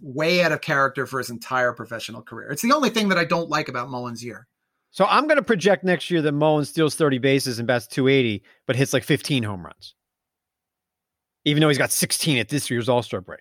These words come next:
Speaker 1: I'll take the under on the homers, but I like your over
Speaker 2: Under
Speaker 1: under
Speaker 2: fifty,
Speaker 1: number.
Speaker 2: he's got sixteen home runs right
Speaker 1: I
Speaker 2: now, and you don't even think he's gonna hit sixteen all
Speaker 1: You
Speaker 2: next
Speaker 1: di-,
Speaker 2: year?
Speaker 1: but you didn't hear what I said. Like, I like your over under, but I'll take the under. I don't feel completely committed today about it. I'd rather see how the year goes, but I,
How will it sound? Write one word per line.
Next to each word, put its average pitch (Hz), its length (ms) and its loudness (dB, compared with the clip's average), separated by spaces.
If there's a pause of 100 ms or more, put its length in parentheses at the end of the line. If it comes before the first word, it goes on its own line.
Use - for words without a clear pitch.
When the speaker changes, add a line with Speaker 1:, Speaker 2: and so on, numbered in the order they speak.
(140)
Speaker 1:
I'll 208 160 4
take 226 260 -2
the 190 180 -2
under 190 340 2
on 175 100 0
the 156 80 -2
homers, 170 320 -4
but 160 140 0
I 147 60 2
like 151 320 0
your 139 180 0
over 135 100 2
Speaker 2:
Under 311 280 6
Speaker 1:
under 269 60 4
Speaker 2:
fifty, 254 140 2
Speaker 1:
number. 285 180 0
Speaker 2:
he's 202 120 0
got 254 140 4
sixteen 262 420 -2
home 226 240 2
runs 220 180 2
right 202 180 6
Speaker 1:
I - 20 -2
Speaker 2:
now, 185 200 2
and 170 80 0
you 165 60 2
don't 196 140 6
even 185 100 2
think 196 140 0
he's 165 80 -2
gonna 175 140 2
hit - 60 -2
sixteen 175 300 -4
all 160 260 6
Speaker 1:
You 160 100 2
Speaker 2:
next 208 120 2
Speaker 1:
di-, 240 80 -4
Speaker 2:
year? 208 240 0
Speaker 1:
but 214 160 2
you 220 80 4
didn't 226 160 4
hear 220 140 6
what 208 100 4
I 196 60 4
said. 139 340 0
Like, 139 200 0
I 170 80 2
like 196 340 2
your 185 120 4
over 165 220 2
under, 147 260 2
but 147 140 -2
I'll 151 300 0 (100)
take 190 380 -2
the 165 160 -2
under. 143 240 -2
I 156 80 2
don't 185 160 0
feel 185 440 0 (680)
completely 196 640 -6
committed 190 500 -2
today 175 300 0
about 147 220 0
it. - 20 2
I'd 143 140 0
rather 151 200 0
see 160 160 -4
how 135 60 -2
the 139 100 -8
year 147 180 -4
goes, 127 260 -4
but 151 120 0
I, 165 180 4